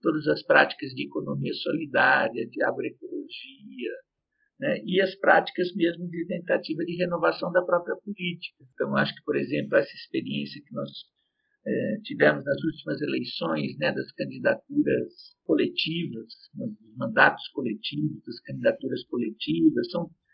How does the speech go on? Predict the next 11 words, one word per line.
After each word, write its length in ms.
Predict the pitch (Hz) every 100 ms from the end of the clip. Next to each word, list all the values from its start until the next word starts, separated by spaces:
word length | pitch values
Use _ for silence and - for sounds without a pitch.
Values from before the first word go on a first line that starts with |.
| _ _
pequenos 480 | 175 - 285 262 -
sinais 460 | 170 151 160 160
de 120 | 147 -
que 120 | 160
é 80 | -
possível, 840 | - - - 196 185 143 160 147 - _ _ _ _ -
eh, 180 | 123 123
mudar 400 | 139 147 147 151
essa 180 | 156 143
lógica. 480 | 123 104 - -
Agora, 400 | 123 160 151 214